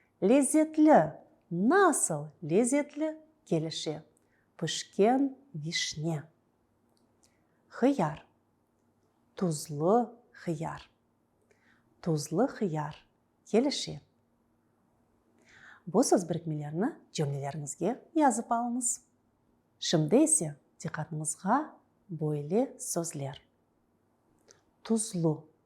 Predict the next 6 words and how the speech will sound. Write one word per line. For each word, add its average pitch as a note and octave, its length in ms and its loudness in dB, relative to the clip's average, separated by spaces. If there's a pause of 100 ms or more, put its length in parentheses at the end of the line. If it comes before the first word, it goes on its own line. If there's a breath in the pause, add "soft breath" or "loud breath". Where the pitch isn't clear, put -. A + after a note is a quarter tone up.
(880)
Сыйфат G3 640 -2 (480)
бик G#3 260 4
яраклы. D#3 480 -12 (420)
Мин G3 220 2
беләм, C4+ 320 4 (340)
туз, - 380 4